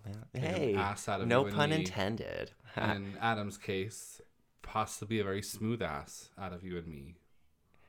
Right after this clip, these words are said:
Speaker 1: Well, if it's anything like his face is right now, it's, it's baby soft.
Speaker 2: Ooh, say it again.
Speaker 1: <laughs> Anyway, the change was so dramatic, Justin, that I was actually sitting on the couch, and this was about, I don't know, an hour and a half ago,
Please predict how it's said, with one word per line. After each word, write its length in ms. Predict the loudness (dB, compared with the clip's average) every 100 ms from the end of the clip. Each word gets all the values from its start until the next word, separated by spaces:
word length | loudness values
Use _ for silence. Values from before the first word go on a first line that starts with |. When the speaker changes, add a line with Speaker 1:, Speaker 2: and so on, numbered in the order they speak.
| -14 -4
Speaker 1:
Well, 80 | 0
if 60 |
it's 140 | 2 4
anything 320 | 4 4 2
like 180 | 2 0
his 140 | -6
face 280 | -6 -6 -8
is 140 | -8 -8
right 160 | -10
now, 240 | -10 -12 -10
it's, 220 | -10 -10 -10 -6
it's 180 | -6
baby 320 | -4 -6 -4 -8
soft. 480 | -8 -6 -8 -10 -6
Speaker 2:
Ooh, 180 | -4 -4
say 200 | -4 -4
it 80 | -4
again. 380 | -6 -10 -10 -10 -8 -8 -4 -4 -2
Speaker 1:
<laughs> 100 | -4 -4 _ -20 -10 -6 -2 8
Anyway, 380 | 10 10 8 6 -6
the 120 | 6 6
change 380 | 8 6 6
was 140 | 6 4
so 220 | 8 6
dramatic, 480 | 6 4 4 2 0
Justin, 440 | -2 -2 -2 2
that 320 | 6 6 4 _ _
I 120 | 6
was 140 | 8 8
actually 300 | 6 4 4
sitting 260 | 4 6
on 80 | 4
the 80 | 2
couch, 500 | 2 2 2 -4 -8 -2
and 160 | 0
this 140 | 2 0
was 140 | -2
about, 320 | 0 0 -2 -4
I 80 | -6
don't 120 | -4
know, 60 | -6
an 80 |
hour 140 | -4 -2
and 80 | -2
a 20 |
half 240 | -4 -4
ago, 300 | -2 -2 -2